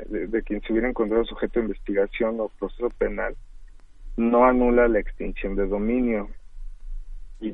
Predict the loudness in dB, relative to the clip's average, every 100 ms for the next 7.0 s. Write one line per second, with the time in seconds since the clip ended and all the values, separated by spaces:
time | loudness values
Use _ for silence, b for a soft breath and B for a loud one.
0 | -6 -2 0 0 0 -2 -2 -2 6 6
1 | 8 6 4 2 -2 -2 -4 0 0 2
2 | 0 0 0 2 0 0 -4 -6 -6 -4
3 | -2 0 2 0 0 -2 0 2 2 2
4 | 0 2 6 6 6 4 -4 -16 -16 -14
5 | -14 -14 -14 -10 -2 0 4 4 4 6
6 | 8 8 2 0 0 0 -2 -6 -8